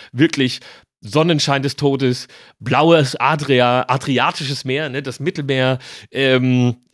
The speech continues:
Touris unterwegs, wir haben Wohnmobile gesehen, ganz, ganz viele andere Motorradfahrer, die offensichtlich auch dieses Thema bei sich auf der Bucketlist hatten und dort vor Ort dann halt auch am Kaffee gewesen und eigentlich sehr, sehr viele Motorradfahrer und du hast halt einfach gespürt, okay,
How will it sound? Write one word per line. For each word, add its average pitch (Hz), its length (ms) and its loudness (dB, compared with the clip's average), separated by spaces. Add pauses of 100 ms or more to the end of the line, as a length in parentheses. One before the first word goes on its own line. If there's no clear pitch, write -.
Touris 156 680 4
unterwegs, 143 640 -2
wir 127 160 0
haben 139 260 0
Wohnmobile 151 480 -2
gesehen, 139 460 -4
ganz, 156 200 -4
ganz 147 120 -4
viele 143 200 -2
andere 156 180 -6
Motorradfahrer, 139 600 -6
die 147 280 -8 (320)
offensichtlich 143 680 -4
auch 160 160 -4
dieses 131 340 -6
Thema 147 400 -2 (300)
bei 127 100 2
sich 151 240 -2
auf 135 140 -6
der 120 240 -2 (180)
Bucketlist 143 600 -2
hatten 156 320 -8 (480)
und 135 580 4 (220)
dort 160 180 0
vor - 160 -2
Ort 175 160 -2
dann 139 140 0
halt 139 160 0
auch 135 360 -2 (200)
am 139 340 0
Kaffee 147 380 -4
gewesen 135 480 -4
und 123 240 -8
eigentlich 135 200 -4
sehr, 139 140 -2
sehr 135 140 0
viele 147 180 -4
Motorradfahrer 123 640 -2
und 117 140 -2
du 117 100 2
hast 180 160 -2
halt 185 100 -6
einfach 127 160 -8
gespürt, 117 280 -8
okay, 160 260 -4